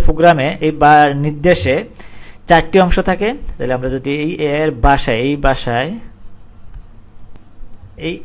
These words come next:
এতে যদি আমরা দেখি, একটা হচ্ছে কি লেবেল, এই লেবেল, লেবেল হচ্ছে আমরা যদি এখানে উদাহরণস্বরূপ ধরি এই লুপ একটি লেবেল, তাহলে এই লুপ, এই লুপ হচ্ছে এই একটি লেবেল। বা আমরা যদি অফ কোড লিখি, এই অপারেশন কোড, এই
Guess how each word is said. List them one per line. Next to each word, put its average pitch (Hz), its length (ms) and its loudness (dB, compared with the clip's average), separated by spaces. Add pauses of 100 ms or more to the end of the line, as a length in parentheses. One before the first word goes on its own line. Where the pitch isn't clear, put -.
(140)
এতে 151 260 0
যদি 160 180 -4
আমরা 135 180 -2
দেখি, 135 200 -6
একটা 160 120 -4
হচ্ছে 190 160 -8
কি 202 60 -6 (120)
লেবেল, 143 300 4 (540)
এই 127 100 -6 (160)
লেবেল, 127 600 -4 (1000)
লেবেল 139 220 2
হচ্ছে 170 220 -2
আমরা 165 160 0
যদি 160 120 0
এখানে 165 200 2
উদাহরণস্বরূপ 160 400 2
ধরি 156 120 4 (120)
এই 180 60 4 (120)
লুপ 180 200 8 (140)
একটি - 220 -4
লেবেল, 156 240 4 (460)
তাহলে 135 180 -2 (100)
এই 165 80 4 (100)
লুপ, 160 240 4 (420)
এই 156 80 -6 (140)
লুপ 151 240 -2 (160)
হচ্ছে - 220 0 (180)
এই 175 60 -10 (120)
একটি - 140 -10 (100)
লেবেল। 175 240 2 (640)
বা 139 160 4
আমরা 139 220 0
যদি 147 140 -8 (200)
অফ 190 100 12 (220)
কোড 214 160 8 (120)
লিখি, 127 220 -2 (120)
এই 160 60 -2 (140)
অপারেশন 156 440 6 (140)
কোড, 135 180 2 (240)
এই 135 80 -4